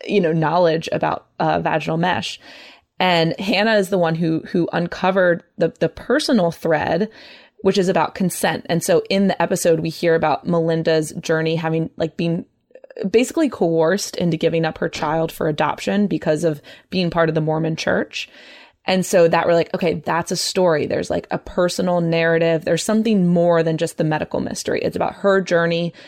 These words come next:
to understand what true informed consent means. And it's like, "Okay, that's a body story." And then we went forward with Melinda.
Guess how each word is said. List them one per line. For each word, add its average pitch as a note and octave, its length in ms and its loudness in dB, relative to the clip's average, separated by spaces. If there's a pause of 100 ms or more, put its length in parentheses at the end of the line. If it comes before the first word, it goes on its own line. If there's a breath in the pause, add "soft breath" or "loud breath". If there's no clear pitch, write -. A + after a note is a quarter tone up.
(160 loud breath)
to - 100 0
understand E3 520 0
what D#3+ 180 0
true E3 340 -2
informed D#3 520 -2
consent - 500 -6
means. - 400 -8
And F3+ 100 -4
it's - 120 -8
like, - 240 -4
"Okay, - 400 -2
that's D#3 240 -2
a D#3+ 60 -2
body D3+ 280 -4
story." G#3 580 -6 (420 loud breath)
And F3 140 0
then D#3 120 -2
we D#3 100 -2
went D#3 180 -4
forward - 320 -2
with - 140 -6
Melinda. G3 560 -4